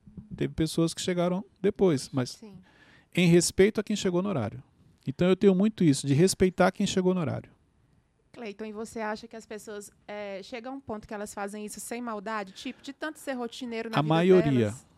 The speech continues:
Speaker 1: a maioria não faz por mal. Ela nem percebe o que ela tá fazendo. Ela nem percebe que esse é um padrão que acompanha, de não cumprir
Speaker 2: Hum.
Speaker 1: horário, de não cumprir a palavra,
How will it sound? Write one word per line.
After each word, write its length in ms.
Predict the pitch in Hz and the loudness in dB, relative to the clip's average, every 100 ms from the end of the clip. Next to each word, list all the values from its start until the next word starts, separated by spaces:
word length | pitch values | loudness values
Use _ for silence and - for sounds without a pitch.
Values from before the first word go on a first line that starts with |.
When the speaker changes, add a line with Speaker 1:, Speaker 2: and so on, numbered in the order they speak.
| - | -8
Speaker 1:
a 120 | 135 | -4
maioria 400 | 127 139 139 160 | 0 2 0 -2
não 140 | 160 160 | -2 -4
faz 220 | - 156 | 0 -2
por 160 | - 135 | -2 -4
mal. 280 | 113 110 131 _ _ - | -2 -6 -10 _ _ -2
Ela 160 | 131 | 0
nem 140 | 143 196 | 0 -2
percebe 540 | - 208 - 156 135 | -2 -2 0 -2 -2
o 20 | |
que 80 | - | -4
ela 80 | 117 | -6
tá 100 | 117 | -4
fazendo. 360 | - 110 110 123 _ _ - | -4 -4 -6 -12 _ _ -2
Ela 120 | 135 | 0
nem 100 | 202 | 4
percebe 420 | 202 185 165 143 | 2 4 2 0
que 180 | - 156 | 2 4
esse 220 | 190 - | 4 2
é 40 | |
um 60 | 180 | 2
padrão 380 | - 175 156 180 | 4 2 2 0
que 100 | - | -2
acompanha, 600 | - 165 - 113 104 117 _ _ | -4 -4 -2 -2 -2 -6 _ _
de 100 | - 143 | 0 2
não 220 | 156 190 | 4 2
cumprir 340 | 180 165 151 | -2 2 6
Speaker 2:
Hum. 40 | 151 | 6
Speaker 1:
horário, 420 | 143 135 139 139 _ | 6 2 0 -6 _
de 120 | 127 | -2
não 160 | 139 180 | 0 0
cumprir 300 | 175 160 151 | -2 0 0
a 60 | 143 | 2
palavra, 560 | 151 143 131 131 139 | 2 2 2 0 -4